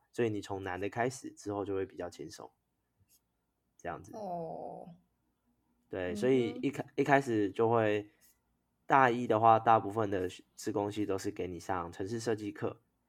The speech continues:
Speaker 1: 那里面基本上你高中所学的呢，一个月就教完了。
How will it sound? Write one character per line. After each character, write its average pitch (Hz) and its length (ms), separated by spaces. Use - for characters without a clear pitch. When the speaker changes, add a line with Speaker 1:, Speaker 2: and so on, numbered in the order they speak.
Speaker 1:
那 127 180
里 113 120
面 113 220
基 117 160
本 104 180
上 107 300
你 104 160
高 120 220
中 120 240
所 101 260
学 87 340
的 90 200
呢， 92 500
一 - 100
个 107 140
月 98 160
就 98 100
教 87 220
完 57 180
了。 - 140